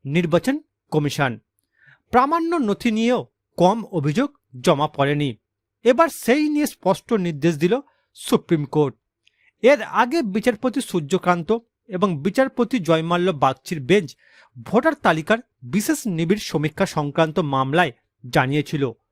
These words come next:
ভোটার তালিকায় নাম তোলার জন্য অন্য নথির সঙ্গে আধার কার্ডও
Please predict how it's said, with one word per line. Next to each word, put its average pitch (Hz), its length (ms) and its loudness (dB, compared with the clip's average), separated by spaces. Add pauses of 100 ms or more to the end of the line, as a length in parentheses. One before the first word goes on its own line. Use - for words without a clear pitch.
(420)
ভোটার 202 440 0
তালিকায় 240 380 0 (120)
নাম 156 260 2
তোলার 190 280 0
জন্য 208 220 -2 (400)
অন্য 226 320 2
নথির 208 320 -2
সঙ্গে 208 300 0 (420)
আধার 147 320 2
কার্ডও 175 300 0